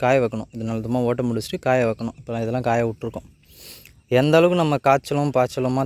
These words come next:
தண்ணி விடுறோமோ நெல்லை பொறுத்த வரைக்கும் அதோட வளர்ச்சியும் நல்லா இருக்கும், நமக்கு மகசூலும் நல்லபடியா கொடுக்கும். இப்பவே பாருங்க எலி ஜாலியா இருக்கானுங்க,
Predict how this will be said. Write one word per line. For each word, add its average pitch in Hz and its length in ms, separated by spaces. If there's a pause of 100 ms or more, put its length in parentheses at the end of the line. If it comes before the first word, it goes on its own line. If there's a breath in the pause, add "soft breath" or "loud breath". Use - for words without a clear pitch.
தண்ணி 123 200
விடுறோமோ 113 380 (160)
நெல்லை 123 300
பொறுத்த 113 240
வரைக்கும் 110 360 (460)
அதோட 117 280 (720 soft breath)
வளர்ச்சியும் 131 500
நல்லா 120 280
இருக்கும், 135 260 (500)
நமக்கு 113 280
மகசூலும் 123 560 (280)
நல்லபடியா 110 360 (120)
கொடுக்கும். 117 320 (1500 soft breath)
இப்பவே 120 260
பாருங்க 110 340
எலி 107 120 (3000 soft breath)
ஜாலியா 139 240
இருக்கானுங்க, 165 340